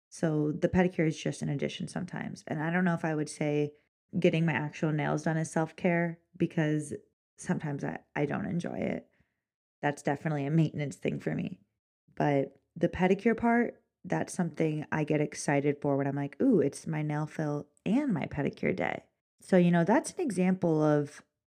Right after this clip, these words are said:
finding things that don't feel like maintenance to you. I've kinda just discovered something that feels like an extra treat to me. Okay, so, you know, some more self-care things I love doing, and I kinda touched on it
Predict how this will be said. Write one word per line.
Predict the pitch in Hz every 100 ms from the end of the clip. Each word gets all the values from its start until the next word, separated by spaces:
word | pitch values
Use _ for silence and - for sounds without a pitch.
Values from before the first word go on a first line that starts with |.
| _ -
finding | 190 180 180 185 170
things | - 170 165
that | 151 135
don't | 156 -
feel | 156
like | 143 143
maintenance | 139 - 147 175 -
to | 76
you. | 64 - _ _ _ _ _ _
I've | 175 170
kinda | - 175 170
just | 156 156 - - _ -
discovered | 165 175 - 185 165 156 147
something | - 151 143 147 139
that | 139 131 131 127 - _ _ _ _
feels | - 214
like | 180 180
an |
extra | 156 156 -
treat | 147 - 147 -
to | -
me. | - - _ _ _ _ -
Okay, | 160 156 135
so, | - 165 151 147 147 143
you | -
know, | 139
some | 147 156 151
more | 151 156
self-care | 160 - - - 165
things | - 185 165
I | 156
love | 147 143 139
doing, | 147 143 139 139 143 _ _ _ _ _
and | 180 180
I |
kinda | 170 - 175 175
touched | - 165 -
on | 156 143
it | 143 143